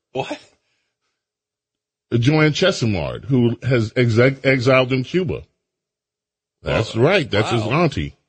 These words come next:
Speaker 2: Anyway, um, Tupac, one pack,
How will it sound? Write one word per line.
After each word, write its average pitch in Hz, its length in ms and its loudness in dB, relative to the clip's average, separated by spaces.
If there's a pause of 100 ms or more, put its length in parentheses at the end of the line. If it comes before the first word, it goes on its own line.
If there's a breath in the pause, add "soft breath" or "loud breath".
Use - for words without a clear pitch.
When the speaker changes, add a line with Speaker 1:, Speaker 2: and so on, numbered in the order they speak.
(800)
Speaker 2:
Anyway, 131 540 0 (400)
um, 117 480 2
Tupac, 147 600 0 (280)
one 131 300 0
pack, 92 400 -2